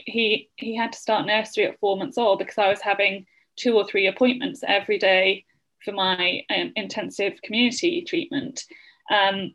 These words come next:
and I wasn't earning. So suddenly you just are faced, "Well, hang on, h-, how do we actually pay for this? How," you know, and we were relying then on my husband's income, and, you know, then he was reluctant to take too much time off because then,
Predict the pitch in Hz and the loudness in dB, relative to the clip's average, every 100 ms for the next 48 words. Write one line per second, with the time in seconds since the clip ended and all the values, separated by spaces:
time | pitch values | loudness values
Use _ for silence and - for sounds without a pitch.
0 | - 208 208 202 190 196 170 247 247 - | 2 2 4 0 0 -8 -10 -6 -6 -8
1 | 123 - - 214 240 226 214 - _ - | -12 -12 -12 -8 -8 -8 -8 -10 _ -16
2 | 214 220 220 - - _ _ _ - 214 | -12 -8 -8 -10 -20 _ _ _ -14 -12
3 | - 226 220 - - _ 214 214 247 208 | -2 0 0 -6 -20 _ -10 -8 -6 -6
4 | 170 - - - 233 233 233 220 214 - | -8 -12 -16 -12 -8 -8 -8 -8 -6 -6
5 | - - - 208 196 - _ _ _ _ | -8 -8 -10 -4 -4 -4 _ _ _ _
6 | _ _ - 277 427 185 170 190 - 240 | _ _ -6 -4 -2 -4 -4 -6 -6 -4
7 | 233 240 233 240 _ _ _ _ 233 220 | -2 -2 -4 -8 _ _ _ _ -6 -2
8 | 190 175 208 208 202 214 240 226 175 208 | -2 -2 -4 -4 -2 0 0 -2 -4 -4
9 | 202 190 202 247 247 220 196 196 190 - | -2 -4 -6 -8 -8 -12 -10 -12 -12 -10
10 | 160 214 240 - 208 190 - 202 185 - | -10 -10 -16 -14 -14 -14 -14 -10 -10 -10
11 | - 202 190 170 - 220 214 202 202 175 | -6 -4 -4 -8 -16 -10 -8 -6 -6 -8
12 | - 185 - 214 - 226 190 - - 190 | -10 -18 -10 -8 -8 -10 -12 -12 -12 -10
13 | 190 214 - 185 196 185 202 202 196 | -10 -10 -14 -10 -10 -10 -8 -8 -8